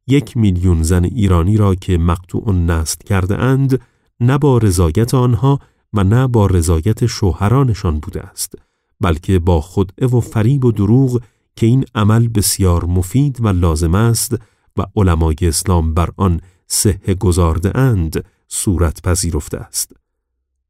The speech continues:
شرط پنجم همراه نبودن با عمل محرم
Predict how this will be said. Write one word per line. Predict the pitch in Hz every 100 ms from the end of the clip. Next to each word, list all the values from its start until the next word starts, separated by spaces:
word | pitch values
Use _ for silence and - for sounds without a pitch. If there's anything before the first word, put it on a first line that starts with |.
| _ _ _
شرط | - 147 -
پنجم | 131 107 90 113 135 139 - _ _
همراه | 104 98 98 85 87
نبودن | 98 110 117 135 143
با | 117 110 - -
عمل | 107 120 131 117 110
محرم | 98 - 85 85 107 131